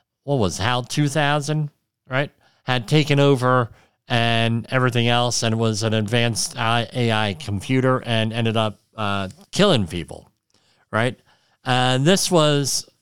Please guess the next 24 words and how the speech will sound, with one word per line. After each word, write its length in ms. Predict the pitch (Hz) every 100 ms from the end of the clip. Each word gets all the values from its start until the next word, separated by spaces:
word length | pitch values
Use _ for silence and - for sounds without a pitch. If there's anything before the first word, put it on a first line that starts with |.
| _ -
and, 400 | 135 135 135 127
and 160 | 135 139
there 120 | 135
was 200 | 127 117
more, 480 | 127 151 156 123 - _ _ _ _ _ -
uh, 140 | 120
the 120 | 113
last, 540 | 123 139 135 - - - _ _ -
uh, 360 | 104 95 92 -
I 80 | 151
really 260 | 170 185
don't 140 | 156 131
watch 320 | 139 131 -
T 180 | 147 127
V 240 | 143 147
anymore 360 | 87 87 90 104
other 140 | 107
than 180 | 104 98
Star 360 | - - 117 113
Trek. 300 | - 82 - _ _ _ _ -
But, 300 | 117 117 123
uh, 320 | 120 113 113
the 80 | 120
last 520 | 156 202 185 -